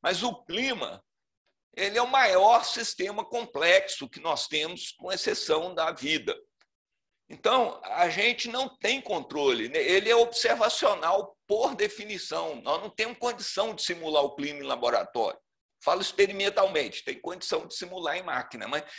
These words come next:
experimentalmente. Então, a, a, é muito difícil a gente saber realmente o que que tá acontecendo, tá certo? Então,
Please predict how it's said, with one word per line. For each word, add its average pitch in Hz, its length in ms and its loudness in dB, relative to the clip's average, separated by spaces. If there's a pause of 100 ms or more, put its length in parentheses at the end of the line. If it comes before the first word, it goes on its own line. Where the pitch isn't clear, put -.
(140)
experimentalmente. 185 880 -2 (260)
Então, 247 460 2
a, 175 680 2
a, - 20 -6
é 175 100 4
muito 208 280 -4
difícil 240 600 -2
a 156 40 -2
gente 160 260 -6
saber 139 440 0
realmente 131 760 -4
o 139 40 -12
que 196 200 -2
que 196 120 -10
tá - 100 2
acontecendo, 147 720 -6 (180)
tá - 140 -8
certo? 165 320 -4 (220)
Então, 226 240 -2